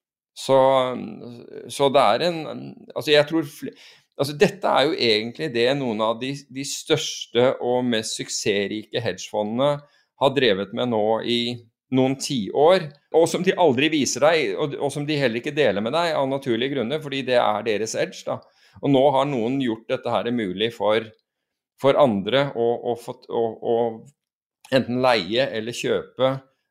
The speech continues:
eh, den, en, denne type pro-, programvare, og finner da, eh, også feeder til deg, ikke sant, disse dataene til deg, hvor du kan få tak i disse dataene. Hvis de ikke selv allerede har dem, så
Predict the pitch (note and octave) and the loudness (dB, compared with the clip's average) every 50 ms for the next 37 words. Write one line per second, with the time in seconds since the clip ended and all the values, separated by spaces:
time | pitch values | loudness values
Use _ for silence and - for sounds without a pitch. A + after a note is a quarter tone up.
0 | _ - - A#2 A#2 A#2+ B2 - B2 B2 A#2 A#2 A#2 F2 G2+ A#2+ A#2 A#2 A#2+ G#2+ | _ -2 0 2 4 4 2 2 2 0 0 0 -4 -6 -8 -8 -2 -2 -2 -2
1 | A2 G#2+ B2 A2 - - A2+ A#2 A#2 A2+ - - B2 A#2+ A2+ G#2 G#2 G#2+ G#2 G#2+ | -2 -2 -4 -6 -6 -4 -4 -4 -4 -4 -4 -4 0 2 2 2 2 2 2 2
2 | A2 A#2+ D#3 D#3+ - - A#2+ A#2+ B2+ C#3 C#3 - C3+ A2+ G2 G#2 A#2 A#2+ A2+ G#2+ | 2 4 4 2 2 2 2 4 4 2 2 0 -4 -2 -2 0 -2 2 2 4
3 | G#2+ A#2+ B2+ - E2 D2+ E2+ G2 A#2+ G2+ - - G#2+ - - C3 B2+ - - C#3+ | 4 4 2 0 -2 -8 -6 -6 -6 -6 -4 -6 -8 -6 -4 -6 -6 -6 -4 -4
4 | A#2+ F#2+ E2 G2+ G2+ - A2+ G#2+ A#2+ A#2+ A#2+ A#2+ B2 A#2+ B2+ B2 A#2+ A#2+ A2 A#2+ | -4 -4 -4 -6 -8 -6 -4 0 2 4 4 2 0 -4 -4 -4 -4 -4 -4 -8
5 | - A#2 A2 G2+ G2 F2+ F#2 - G2+ A2 G#2+ A#2+ A#2 A#2+ A#2+ A#2 G#2 G2+ G2+ G2 | -10 -8 0 2 2 2 2 0 -6 -10 -10 -6 -2 0 0 0 0 -4 -6 -4
6 | - G#2+ - A#2 A2+ - G2 F2 - - A#2 A2+ G#2+ - - G2 G#2 F#2 F2 - | -6 -6 -6 -6 -10 -8 -8 -10 -8 -10 -8 -8 -8 -8 -4 0 0 0 0 0
7 | G2 A2 A2+ A2 A2 _ A#2 G#2+ - G#2+ - A2+ A2+ A2+ A2+ - - G#2 G2+ G2 | -6 -8 -6 -8 -8 _ -16 -18 -14 -8 -4 -4 -4 -4 -4 -4 -4 -2 -2 -2
8 | F#2 F#2+ A2 A#2 G#2 G#2+ A2 C#3+ F3+ F#3+ F3+ - _ _ _ _ _ _ _ _ | -4 -2 -2 0 0 0 0 0 -2 -4 -4 -10 _ _ _ _ _ _ _ _
9 | - - C3 | -2 0 2